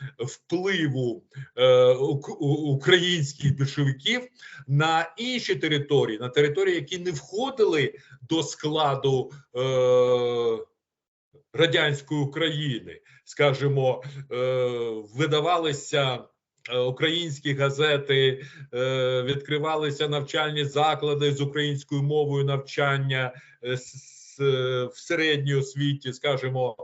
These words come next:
е, на Кубані, в, на Ставропіллі,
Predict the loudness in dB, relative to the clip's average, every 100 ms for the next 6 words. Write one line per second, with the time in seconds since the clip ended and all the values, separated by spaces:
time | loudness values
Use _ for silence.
0 | -18 -20 -18 -6 -2 2 2 0 -2 -4
1 | -4 -2 -2 0 0 2 2 4 2 -2
2 | -4 -4 -6 -10 -16 -16 -14 -14 -14 -18
3 | 6 10 12 12 12 8 6 2 0 -4
4 | -8 -2 0 4 2 4 0 -2 -4 0
5 | 2 0 0 0 0 -2